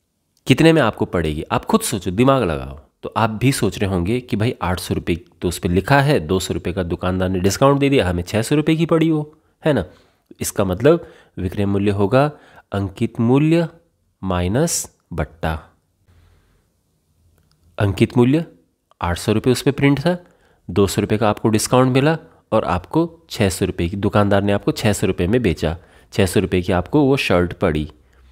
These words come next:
तो इस तरह से हम ये चीज़ें ज्ञात करते हैं। तो यहाँ पे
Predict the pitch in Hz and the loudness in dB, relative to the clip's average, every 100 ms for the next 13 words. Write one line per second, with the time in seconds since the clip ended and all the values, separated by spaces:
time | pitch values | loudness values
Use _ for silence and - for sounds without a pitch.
0 | - _ - - - _ _ _ _ _ | -20 _ -20 -20 -20 _ _ _ _ _
1 | _ _ _ _ _ _ - - - 196 | _ _ _ _ _ _ -20 -8 0 2
2 | - 131 110 - 101 117 127 107 - - | 2 0 0 -2 -2 0 0 -4 -12 -8
3 | 107 110 110 101 117 101 85 - - 73 | 0 0 0 -2 0 -2 -2 -4 -8 -8
4 | - 76 78 - _ _ _ _ _ _ | -8 -8 -10 -12 _ _ _ _ _ _
5 | _ _ 113 104 90 117 123 139 | _ _ 0 2 2 0 0 0